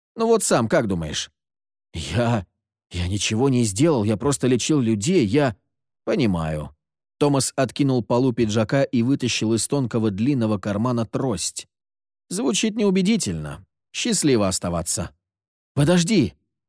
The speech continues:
Дэнни мотнул головой из стороны в сторону. «Я могу вам помочь. Есть еще данные, да, и у меня абсолютная память. Я помню все до запятой». «Могу помочь или хочу», уточнил Томас,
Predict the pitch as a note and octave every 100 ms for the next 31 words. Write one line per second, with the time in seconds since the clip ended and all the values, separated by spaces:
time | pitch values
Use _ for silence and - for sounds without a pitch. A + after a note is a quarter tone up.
0 | _ E2+ D3 E3 C#3+ C#3+ C3+ E3 D#3+ B2
1 | C3 C#3 D#3+ - C3+ - - B2+ B2+ A2
2 | - C#3 A2 F#2 D#2+ _ _ _ _ _
3 | - A#2+ B2 B2+ D#3+ E3 D3+ F3+ F#3 E3
4 | - - _ _ _ - G#2 F3 - E3
5 | F3+ - A3 D3+ G3+ C#3+ G#2 G2 C#3+ E3+
6 | C#3 F3+ F3 _ _ _ - A2+ C3 C3+
7 | C3+ - C#3+ D3 C#3+ D#3 E3 C3 G#2 -
8 | _ - A2+ D#3 - F3+ D3+ C3 - -
9 | E3+ F3 D#3 E3+ F#3+ E3+ G2 - _ _
10 | _ _ _ _ G#2 A2+ B2 G2 G2 A#2+
11 | F3 F#3 G#3 G#3 - - - C#3 C3 C#3+
12 | - G3 - - C#2+ - _ _ _ C3
13 | B2 B2 - A2+ G#2+ F2+ C3+ C#3 C#3 -